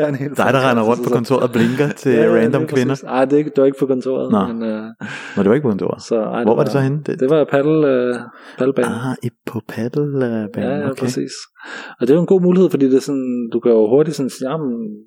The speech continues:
Speaker 1: super fedt at spille sidste gang, skal vi ikke spille igen?" Øh, og så kan den anden person måske netop vise interesse derigennem, ikke? Øh,
Speaker 2: Det er meget
Speaker 1: så
Speaker 2: cool, hvis du har sådan en eller anden naturligt udgangspunkt.
Speaker 1: Lige præcis, og ja,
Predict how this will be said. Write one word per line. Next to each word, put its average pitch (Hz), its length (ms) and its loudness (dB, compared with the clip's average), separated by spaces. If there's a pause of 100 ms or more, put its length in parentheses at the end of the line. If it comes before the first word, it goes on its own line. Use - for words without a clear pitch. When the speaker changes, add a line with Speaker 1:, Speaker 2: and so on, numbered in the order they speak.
(180)
Speaker 1:
super 175 160 0
fedt 143 160 2
at 135 60 2
spille 143 240 0
sidste 151 260 0
gang, 135 220 2
skal - 120 -8
vi 127 60 0
ikke - 140 -6
spille 127 180 4
igen?" 120 200 2 (240)
Øh, 117 240 -2 (680)
og 120 80 -4
så 127 120 2
kan 120 200 2
den 117 80 2
anden 110 140 2
person 120 260 2
måske 110 240 0 (240)
netop 110 260 -2
vise 107 240 2
interesse 98 420 2
derigennem, 104 480 0
ikke? 196 140 -4 (580)
Øh, 117 140 -8 (160)
Speaker 2:
Det - 60 0
er 143 40 2
meget 156 120 -4
Speaker 1:
så - 180 0
Speaker 2:
cool, 113 420 2
hvis 107 160 0
du - 80 -2
har 107 160 0
sådan 117 100 -2
en 110 40 2
eller 107 120 2
anden 98 320 0
naturligt 107 560 0 (120)
udgangspunkt. 110 680 0 (440)
Speaker 1:
Lige 160 160 2
præcis, 151 340 0
og 131 200 2 (260)
ja, 123 160 0